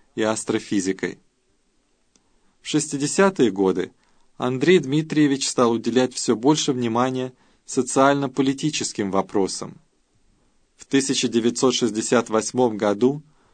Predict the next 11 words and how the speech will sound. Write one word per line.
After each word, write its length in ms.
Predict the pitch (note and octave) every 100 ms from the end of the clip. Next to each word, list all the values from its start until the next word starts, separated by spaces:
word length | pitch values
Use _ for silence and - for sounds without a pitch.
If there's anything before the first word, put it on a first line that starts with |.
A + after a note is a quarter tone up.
| _ -
он 200 | D3+ D#3
написал 580 | D#3+ D3+ B2+ - C3+ C3
эссе 380 | B2+ C3 - C#3
под 180 | B2
названием 720 | A2 G#2+ F#2 G2+ A#2 B2 B2+ B2+ _ _ _ _
«Прогресс, 640 | - G2+ F2+ C3 D3 - - _ _ -
мирное 460 | A2 C#3 C3+ C3
сосуществование 1200 | A#2 C3+ B2+ A#2 - G#2+ - G2+ G#2+ B2 C3+ C3 C3+ _ _ -
и 120 | A#2
интеллектуальная 880 | A2 G#2+ G#2+ G2+ A#2 A2 A2 A2 G#2+
свобода». 720 | - G#2 G2+ F#2+ F#2+ F2 E2+